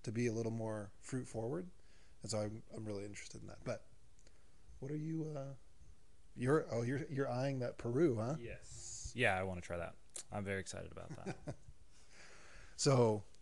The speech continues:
Speaker 1: John, a couple, a couple little things as we continue on here. You mentioned that you have your master's degree.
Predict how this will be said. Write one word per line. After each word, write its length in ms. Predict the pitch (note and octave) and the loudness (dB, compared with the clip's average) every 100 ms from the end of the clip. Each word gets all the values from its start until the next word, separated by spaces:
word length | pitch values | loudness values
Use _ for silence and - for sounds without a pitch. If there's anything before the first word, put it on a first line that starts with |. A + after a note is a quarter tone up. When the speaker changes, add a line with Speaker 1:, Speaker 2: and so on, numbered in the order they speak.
| - - - - - | -14 -14 -14 -12 4
Speaker 1:
John, 320 | A2+ B2+ C3+ | 10 12 12
a 60 | D3 | 8
couple, 520 | - D3+ D#3 D#3 E3+ - | 6 6 8 6 6 0
a 60 | F3+ | 2
couple 280 | D3+ C#3+ D3 | 2 6 8
little 180 | C3 | 8
things 340 | G#2+ B2 A2+ G#2+ | 6 4 4 0
as 120 | G#2 | 0
we 100 | A2+ | -2
continue 460 | - A2 C3 A#2+ A#2 | -2 0 2 2 2
on 140 | A2+ | 2
here. 280 | G#2 G2+ G2+ | 0 -2 -4
You 100 | A#2 | -4
mentioned 420 | G#2+ A#2+ B2+ D3+ | -2 -2 -2 -2
that 80 | A#2+ | -2
you 140 | A2 A2+ | -2 -2
have 180 | A#2+ | -2
your 80 | G#2+ | -2
master's 420 | G#2 A2+ A#2+ A2 | -4 -4 -6 -8
degree. 440 | G2 G#2 G2+ G#2 | -8 -6 -6 -6